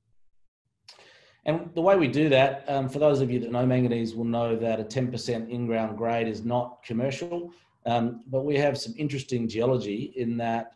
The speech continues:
uh, the manganese in our ore is, has been modified through the supergene process to form bands of,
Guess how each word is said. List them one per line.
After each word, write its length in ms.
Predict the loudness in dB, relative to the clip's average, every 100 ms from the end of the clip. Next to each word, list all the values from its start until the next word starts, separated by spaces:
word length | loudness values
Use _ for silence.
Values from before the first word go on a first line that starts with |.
| _
uh, 360 | -8 -4 -2 -4 -8 -8
the 220 | -6 -4
manganese 540 | -2 0 0 0 0 -2
in 100 | -2
our 280 | 0 0
ore 480 | -2 -4 -2 -2 -4 -4
is, 360 | -4 -4 -10 _ _ _
has 200 | -2 -2
been 140 | 0 2
modified 680 | 4 4 2 0 0 -2 -6 _ _
through 220 | -6 -4
the 60 | -2
supergene 500 | 0 0 -2 -6 -4
process 540 | -2 -2 -2 -4 -6
to 360 | -8 -6 -4 -6 -12 _ -18 -12 -4
form 380 | -2 -2 -4 -4
bands 460 | 0 2 4 2 0
of, 240 | -2 -6